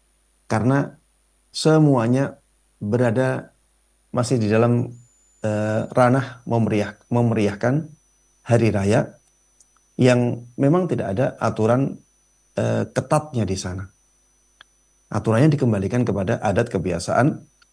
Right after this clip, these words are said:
masyarakat, ya. Demikian, eh, ta-, ana tambahkan lagi, ya. Ana di Madinah lima belas tahun, ya. Kalau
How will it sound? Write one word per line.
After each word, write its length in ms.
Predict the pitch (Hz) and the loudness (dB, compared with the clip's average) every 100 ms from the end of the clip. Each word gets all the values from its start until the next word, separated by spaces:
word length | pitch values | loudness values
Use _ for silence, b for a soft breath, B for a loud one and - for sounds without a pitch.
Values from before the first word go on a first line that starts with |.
| _ _ - | _ _ -4
masyarakat, 540 | 104 - 92 90 - - _ _ | -4 -4 -8 -10 -12 -16 _ _
ya. 240 | - 92 - _ _ _ _ _ _ _ _ _ _ _ 135 | -8 -8 -10 _ _ _ _ _ _ _ _ _ _ _ -10
Demikian, 560 | 110 110 143 160 - - _ _ _ B B B | -8 -2 0 0 -4 -16 _ _ _ B B B
eh, 440 | 127 123 123 123 123 | -2 0 2 0 0
ta-, 200 | 120 98 - | -4 -6 0
ana 160 | 143 | 2
tambahkan 400 | 143 127 117 113 | 2 2 0 -2
lagi, 240 | 104 95 98 | -4 -6 -10
ya. 60 | - _ - | -12 _ 0
Ana 480 | 131 156 156 151 147 - _ _ _ _ _ _ _ _ _ _ _ _ _ _ _ _ | 2 4 4 0 -4 -12 _ _ _ _ _ _ _ _ _ _ _ _ _ _ _ _
di 80 | 139 | 0
Madinah 420 | 127 113 113 127 - _ _ _ _ _ _ _ _ _ _ _ _ _ _ _ _ _ _ _ _ 123 | 2 2 0 -2 -8 _ _ _ _ _ _ _ _ _ _ _ _ _ _ _ _ _ _ _ _ 0
lima 160 | 127 | 0
belas 240 | 82 98 - | 0 -4 -2
tahun, 400 | 110 101 90 95 | -2 -2 -6 -14
ya. 60 | _ _ _ _ _ _ _ _ _ _ _ _ _ _ _ _ _ _ _ _ _ | _ _ _ _ _ _ _ _ _ _ _ _ _ _ _ _ _ _ _ _ _
Kalau 400 | - 151 - - | 2 2 2 -6